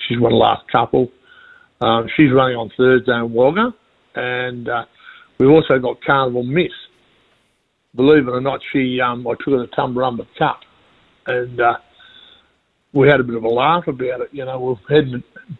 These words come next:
uh, someone mentioned, one of the owners said, "Why don't we go for the Tumbarumba Cup?" We had a bit of a laugh about it. And I went a bit thinking about it. I said, "Well, you know, she's probably fit enough to go up there and win that, and it'll give her three points or four points and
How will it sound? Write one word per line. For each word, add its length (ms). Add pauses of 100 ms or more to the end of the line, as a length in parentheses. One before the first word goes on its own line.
(220)
uh, 100 (220)
someone 320
mentioned, 340
one 120
of 40
the 120
owners 300
said, 100
"Why 100
don't 80
we 80
go 160
for 80
the 80 (180)
Tumbarumba 380
Cup?" 180
We 80
had 100
a 40
bit 140
of 100
a 20
laugh 360
about 120
it. 120
And 80
I 20
went 180
a 60
bit 260
thinking 240
about 100
it. 240
I 60 (100)
said, 140
"Well, 140 (1000)
you 100
know, 200
she's 120
probably 360
fit 100
enough 240
to 100
go 160
up 100
there 180
and 100
win 180
that, 260 (280)
and 300
it'll 160
give 160
her 140
three 180
points 420
or 180
four 200
points 400
and 220